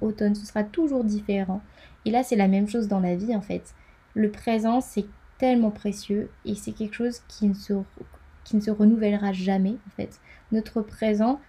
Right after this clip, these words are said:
est unique. Les gens que l'on a dans notre présent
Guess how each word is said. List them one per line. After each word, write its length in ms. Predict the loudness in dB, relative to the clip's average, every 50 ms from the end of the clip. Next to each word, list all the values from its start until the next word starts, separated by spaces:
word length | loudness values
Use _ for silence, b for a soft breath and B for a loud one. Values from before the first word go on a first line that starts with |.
| b b b b _ -6 -6
est 100 | -4 0 2
unique. 500 | 4 6 8 6 6 4 0 -10 -20 -20 _ _ _ -14 -6
Les 300 | 0 2 4 4 4 4
gens 160 | 4 4 2
que 140 | 2 2 2
l'on 300 | 4 6 6 6 6 6
a 140 | 4 2 0
dans 200 | 0 2 2 2
notre 320 | 2 2 -2 -6 -14 -14
présent 580 | -14 -14 -12 -4 -2 0 0 2 2 0 0 -2